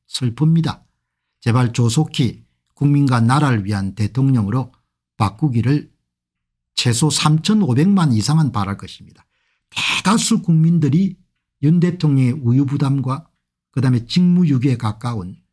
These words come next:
선거 범죄에 대한 그런 은폐 노력에 대해서 사람들이 이렇게 생각을 하고 있어요. 그러니까 지지율이 어떻게 오르겠습니까? 예. 그러니까 예를 들면 국정 지지도가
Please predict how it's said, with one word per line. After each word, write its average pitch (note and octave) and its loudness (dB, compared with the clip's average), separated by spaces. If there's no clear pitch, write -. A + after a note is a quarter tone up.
선거 B2 0
범죄에 A2 0
대한 G#2 -4
그런 G2 -6
은폐 A2+ 0
노력에 C3+ -2
대해서 F#2+ -12
사람들이 E3+ 0
이렇게 A3 0
생각을 D#3+ 0
하고 B2 -6
있어요. G#2 -16
그러니까 A3+ 0
지지율이 G#3+ 0
어떻게 B2 -6
오르겠습니까? G#3+ 0
예. G2 -18
그러니까 C3 0
예를 C#3+ 2
들면 B2+ 0
국정 E3 0
지지도가 D3 0